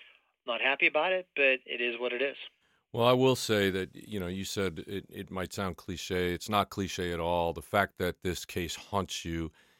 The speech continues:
Speaker 2: is a tribute to the fact that you care. And, you know,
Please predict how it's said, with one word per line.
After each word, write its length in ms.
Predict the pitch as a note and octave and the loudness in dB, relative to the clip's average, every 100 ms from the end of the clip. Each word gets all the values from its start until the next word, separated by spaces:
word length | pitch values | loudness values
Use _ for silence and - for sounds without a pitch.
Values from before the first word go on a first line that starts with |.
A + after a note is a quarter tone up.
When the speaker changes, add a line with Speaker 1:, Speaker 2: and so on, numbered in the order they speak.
| _ - | _ -12
Speaker 2:
is 100 | E2 | -10
a 60 | |
tribute 440 | E2 - E2+ E2+ D#2 | -8 -4 -4 -4 -8
to 80 | D#2 | -12
the 80 | |
fact 300 | D2+ F#2 E2+ | -6 -4 -4
that 140 | - D#2 | -6 -10
you 140 | E2+ | -12
care. 560 | - - F2+ D#2+ D#2 D2+ _ _ - | -12 -6 -4 -4 -6 -12 _ _ -10
And, 480 | F2 E2+ E2+ D#2+ - _ _ _ _ - | -8 -6 -6 -8 -12 _ _ _ _ -12
you 60 | F2+ | -8
know, 260 | E2 D#2+ | -6 -8